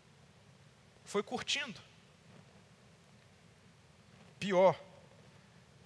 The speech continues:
quando a gente entra no modo safar-se.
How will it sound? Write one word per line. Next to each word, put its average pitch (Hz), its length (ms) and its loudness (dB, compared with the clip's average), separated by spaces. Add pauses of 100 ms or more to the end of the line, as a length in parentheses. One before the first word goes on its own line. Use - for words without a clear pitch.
(880)
quando 170 220 -4
a 170 60 2
gente 165 260 0
entra 156 240 0
no 151 80 -4
modo 147 420 2 (1120)
safar-se. - 880 0